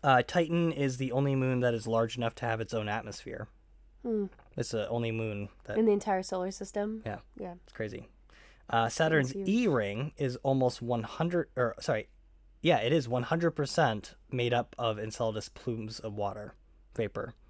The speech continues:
Speaker 2: Oh,
Speaker 1: So if you
Speaker 2: cool.
Speaker 1: trace, like, where the water goes, it ends up in, like, a ring feature called Saturn's E ring. Uh, Saturn's got moons that co-orbit.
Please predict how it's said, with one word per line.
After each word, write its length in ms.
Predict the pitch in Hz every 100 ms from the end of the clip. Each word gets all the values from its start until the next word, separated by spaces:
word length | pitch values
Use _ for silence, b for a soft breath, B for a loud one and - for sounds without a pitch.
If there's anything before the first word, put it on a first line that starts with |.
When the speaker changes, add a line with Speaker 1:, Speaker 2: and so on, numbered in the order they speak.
| - -
Speaker 2:
Oh, 260 | - - -
Speaker 1:
So 120 | 131
if 120 | -
you 60 | 113
Speaker 2:
cool. 60 |
Speaker 1:
trace, 280 | - 117 -
like, 180 | 113 107
where 120 | 110
the 80 | 101
water 280 | 101 104 98
goes, 320 | 104 98 95
it 80 | -
ends 180 | 98 101
up 140 | 95
in, 140 | 101
like, 160 | 95 101
a 60 | 101
ring 260 | 98 98
feature 360 | 95 - - 104
called 280 | - 101 104 -
Saturn's 380 | 113 104 101
E 120 | 117 107
ring. 280 | 101 110 - b b b b b b b -
Uh, 360 | 113 104 101
Saturn's 960 | 101 143 139 143 139 135 135 127 120 -
got 260 | 135 117 120
moons 440 | 123 135 131 127
that 260 | - 110 -
co-orbit. 720 | - 165 151 170 156 110 -